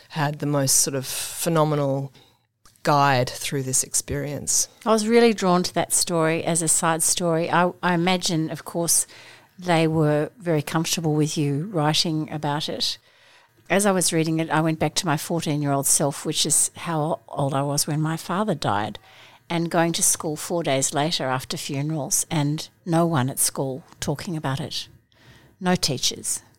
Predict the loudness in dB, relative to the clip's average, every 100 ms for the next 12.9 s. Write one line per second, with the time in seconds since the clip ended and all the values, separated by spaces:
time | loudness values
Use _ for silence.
0 | _ _ _ _ _ _ _ _ 0 4
1 | 4 2 0 -4 -4 0 2 4 2 2
2 | -2 -2 -2 0 0 -2 -2 -4 2 2
3 | 4 2 2 0 0 -4 _ -6 -4 -4
4 | -2 2 0 0 -6 -6 -6 -4 -4 -6
5 | _ -8 -6 -2 -2 -2 -2 -4 -6 -8
6 | -6 -6 -2 -2 0 0 -2 -2 -6 -6
7 | -12 -14 _ -6 -4 -4 0 0 0 -6
8 | -12 -20 -20 -6 -2 0 0 0 -2 -4
9 | -4 -2 -2 -2 -6 -16 -4 0 0 0
10 | -2 -4 -6 -12 -20 -20 -20 _ -4 2
11 | 2 4 0 0 0 0 -2 0 0 0
12 | -4 -6 -4 -4 -2 0 0 -4